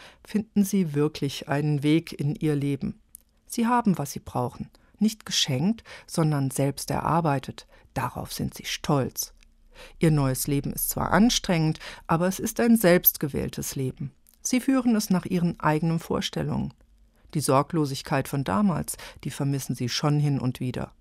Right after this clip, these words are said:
vor allem wenn's Probleme gibt. Aber dann gibt es auch wieder Gelingen und Erfolg. Darauf wollen sie nicht mehr verzichten. Der Mann heißt übrigens Adam,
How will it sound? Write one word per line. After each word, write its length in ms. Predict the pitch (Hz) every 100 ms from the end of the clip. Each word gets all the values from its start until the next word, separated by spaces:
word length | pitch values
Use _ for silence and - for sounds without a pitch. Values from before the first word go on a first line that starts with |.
| _
vor 200 | - 156
allem 280 | 160 147
wenn's 220 | 143 135 -
Probleme 440 | 147 165 180 175
gibt. 280 | - 123 - - - - -
Aber 200 | 214 240
dann 200 | 240 233
gibt 220 | 240 233
es 140 | 226
auch 140 | 214 196
wieder 200 | 190 180
Gelingen 500 | 156 143 156 170 170
und 280 | 143 -
Erfolg. 540 | 147 - - - - - _ _
Darauf 480 | - 120 160 214 -
wollen 200 | 196 190
sie 120 | 190
nicht 320 | 156 139 -
mehr 100 | 143
verzichten. 640 | 139 135 - 135 - - - _ _ _ _ _ _ - - -
Der 100 | 226
Mann 260 | 254 262
heißt 280 | 233 226 -
übrigens 460 | 185 180 185 190 -
Adam, 440 | 131 131 123 117